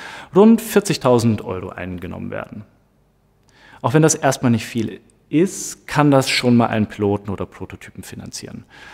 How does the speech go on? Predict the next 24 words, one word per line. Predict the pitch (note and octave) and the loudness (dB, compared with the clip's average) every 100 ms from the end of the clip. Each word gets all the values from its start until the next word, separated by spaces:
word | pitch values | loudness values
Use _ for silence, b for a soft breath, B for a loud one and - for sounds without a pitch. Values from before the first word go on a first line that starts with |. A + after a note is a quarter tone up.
| B B B B - | B B B B 2
Und | F3 | 4
noch | F3 | 4
viel | - C3 | 2 2
wichtiger, | D#3+ A#3+ - G#2+ A#2 G3+ A3 - _ _ | 2 2 -2 -2 2 0 -2 -10 _ _
es | - - - | -8 -6 -4
sorgt | B2+ C#3+ G#3 - | 2 4 2 -4
für | - A#2 | -4 -2
sehr | A2 - C#3+ F3+ | -2 2 2 2
viel | - D#3+ | 2 2
Aufmerksamkeit | A#2+ B2 C3 A#2+ - A2+ - G#2+ | 4 2 0 -2 -2 -4 -2 -2
in | G2+ | -2
den | G2 | -4
Medien | F#2+ G#2 A2 C#3+ G3+ - B B - | -2 -2 -2 0 -2 -4 B B 2
und | D3 E3 | 2 2
bei | A2+ | -2
den | G#2 | -4
potenziellen | - G2+ - - G2 G2 | -8 -14 -14 -16 -14 -14
Kunden. | - - - _ _ _ _ _ _ _ _ _ _ _ _ _ _ _ _ _ _ _ _ b b b b b b | -14 -16 -18 _ _ _ _ _ _ _ _ _ _ _ _ _ _ _ _ _ _ _ _ b b b b b b
Das | A2 | -12
zweite | - - E3 G3 G3 | -6 0 0 0 0
Werkzeug | G#3 G#3 - A3 G#3 - | -2 -4 -6 -4 -6 -6
der | F3+ | -2
Anfangsfinanzierung | F3+ F3 E3+ - D#3+ D3+ C#3+ D3 C#3+ A#2+ | -2 0 -2 -2 -2 -2 0 0 0 2
heißt | C3 B2+ - | 0 0 -6